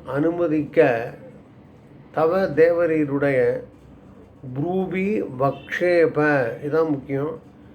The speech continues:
கண்ணசைப்பின் சமிக்ஞை. புரு-, புருவின்னா புருவம்னு அர்த்தம். புருவம்னு சொல்லாம நம்ம கண்ணுன்னு சொன்னா, இவரு-, இவருடைய, ஆ, பாதகையினுடைய கண்ணசைப்பின் சமிக்ஞை, ஒரு சிக்னல்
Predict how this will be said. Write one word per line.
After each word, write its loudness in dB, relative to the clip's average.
கண்ணசைப்பின் 0
சமிக்ஞை. 0
புரு-, -6
புருவின்னா 0
புருவம்னு 0
அர்த்தம். -2
புருவம்னு -4
சொல்லாம 2
நம்ம 0
கண்ணுன்னு 0
சொன்னா, 0
இவரு-, 0
இவருடைய, 2
ஆ, 0
பாதகையினுடைய 0
கண்ணசைப்பின் -2
சமிக்ஞை, 0
ஒரு 0
சிக்னல் 0